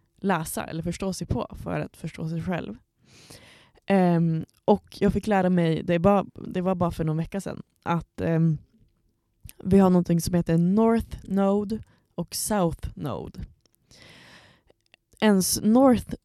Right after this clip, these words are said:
Node är vart man bör sträva i sitt liv. Vad man liksom, vart man bör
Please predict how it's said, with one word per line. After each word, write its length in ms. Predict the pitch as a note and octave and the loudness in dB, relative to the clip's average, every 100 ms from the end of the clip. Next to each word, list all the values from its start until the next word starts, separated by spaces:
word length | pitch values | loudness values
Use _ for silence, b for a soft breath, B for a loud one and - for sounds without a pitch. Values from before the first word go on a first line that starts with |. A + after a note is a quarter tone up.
| - | -2
Node 540 | E3+ D3+ D#3+ F3 A3+ G3 B - _ | 2 2 0 0 -2 -4 B -20 _
är 520 | F#3 F3+ E3 D#3+ E3+ - _ | -2 0 0 -2 -4 -8 _
vart 540 | F3 G3 G3 F#3 - | -2 4 4 2 -2
man 260 | F3+ E3 E3 | -2 0 0
bör 400 | F3 F3 E3 D3 | 4 4 4 2
sträva 640 | - - - F#3+ C#3+ C#3+ - | -6 -8 -4 -4 -2 -4 -6
i 60 | |
sitt 200 | - E3 | -4 -4
liv. 360 | F#3 E3 F#3+ C#4+ E4 _ _ _ _ _ _ _ _ _ - | -4 -4 -4 -6 -8 _ _ _ _ _ _ _ _ _ -16
Vad 280 | - F#3+ G3+ | 0 6 6
man 260 | G3 F#3+ F3+ | 6 2 0
liksom, 400 | F3 F3 D#3+ D#3+ b b b b b b b b b _ _ | -2 -4 -6 -8 b b b b b b b b b _ _
vart 380 | - G#3 A#3 - | 2 6 6 4
man 160 | F#3 F3 | -2 0
bör 340 | E3+ D#3+ D#3+ | 0 0 -4